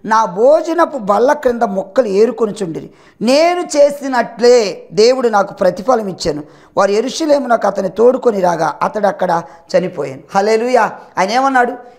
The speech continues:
"నేను చేసినట్లే దేవుడు నాకు ప్రతిఫలం ఇచ్చాడు." అవును, ప్రియమైనటువంటి సహోదరి, సహోదరుడా, నువ్వేం చేస్తున్నావు? ఎవరిని మోసగిస్తున్నావు?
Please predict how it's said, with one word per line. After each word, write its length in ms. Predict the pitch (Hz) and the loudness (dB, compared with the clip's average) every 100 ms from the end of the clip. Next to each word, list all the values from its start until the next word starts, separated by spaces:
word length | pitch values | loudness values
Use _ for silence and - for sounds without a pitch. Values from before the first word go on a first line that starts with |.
| - | -10
"నేను 440 | 220 262 311 339 339 | 0 2 2 0 -2
చేసినట్లే 1080 | - 311 320 330 311 294 226 214 185 - - | 2 2 2 -2 -2 -2 -2 -2 -4 -10 -6
దేవుడు 320 | 180 202 208 | -2 -2 -2
నాకు 200 | 196 175 | -6 -8
ప్రతిఫలం 520 | - 160 165 170 160 | -8 -10 -8 -8 -8
ఇచ్చాడు." 420 | 151 - 170 165 170 | -10 -12 -14 -6 -4
అవును, 260 | 175 165 - _ _ _ - | -2 -4 -12 _ _ _ -4
ప్రియమైనటువంటి 480 | 180 190 185 165 | -2 -2 -4 -8
సహోదరి, 600 | 180 - 175 185 170 170 - - | -8 -6 -4 -2 -4 -6 -14 -8
సహోదరుడా, 480 | 175 185 165 165 165 - _ 196 | -6 -4 -4 -4 -8 -14 _ -2
నువ్వేం 300 | 202 220 269 | 2 2 2
చేస్తున్నావు? 460 | 269 - 220 214 - _ _ _ _ 175 | 0 -4 -10 -12 -14 _ _ _ _ -2
ఎవరిని 300 | 214 277 277 | 0 0 -2
మోసగిస్తున్నావు? 840 | 226 233 254 254 262 - 220 208 | -4 -4 -4 -6 -8 -6 -4 -4